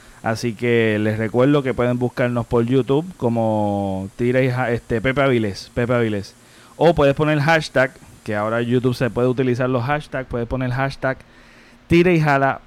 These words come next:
Podcast y te va a salir, eh, los videos que tenemos, este, arriba en el canal. Y te puedes suscribir, darle a la campanita para que te lleguen las notificaciones. Igualmente en, este, en,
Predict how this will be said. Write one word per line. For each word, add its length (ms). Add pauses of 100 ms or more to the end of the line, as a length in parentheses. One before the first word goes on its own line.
Podcast 680 (120)
y 140
te 100
va 120
a 40
salir, 540
eh, 500
los 300
videos 480
que 160
tenemos, 520
este, 840
arriba 680
en 140
el 160
canal. 420 (600)
Y 220
te 160
puedes 220
suscribir, 580
darle 220
a 40
la 120
campanita 680
para 240
que 220
te 200
lleguen 260
las 120
notificaciones. 840
Igualmente 840
en, 280
este, 360 (160)
en, 680